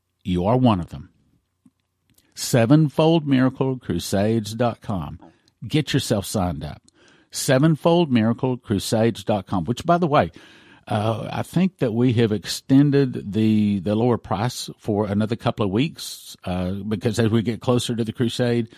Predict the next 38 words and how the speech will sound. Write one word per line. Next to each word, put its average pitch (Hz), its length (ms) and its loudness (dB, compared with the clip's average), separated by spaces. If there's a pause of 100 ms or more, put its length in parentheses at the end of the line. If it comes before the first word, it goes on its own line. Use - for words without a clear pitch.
(360)
the 107 340 -2
registration 110 720 -2
fee 113 280 0
is 92 160 -2
increasing. 151 500 0 (440)
So 113 320 -2
you 104 380 -4
don't 120 120 0
wanna 139 140 2
wait. 110 160 -2 (100)
Sevenfold 135 640 -2
miracle 120 360 -2
crusades 107 540 -2
dot 110 200 -8
com. 90 340 -4 (500)
And 120 340 2
I 113 80 -8
also 113 300 0
recommend 127 560 2
you 113 100 0
order 107 200 2
my 113 160 2
two 165 240 0
books, 101 480 -2
Secret 151 400 -4
Door 120 240 2
to - 180 -8
Understand 113 540 -2
Bible 98 300 -2
Prophecy. 147 600 -4 (480)
That's 117 280 -2
one 123 200 4
for 127 140 -4
twenty, 120 320 0
but 120 160 -2
don't 110 240 -4
do 127 200 2
that. 92 280 -4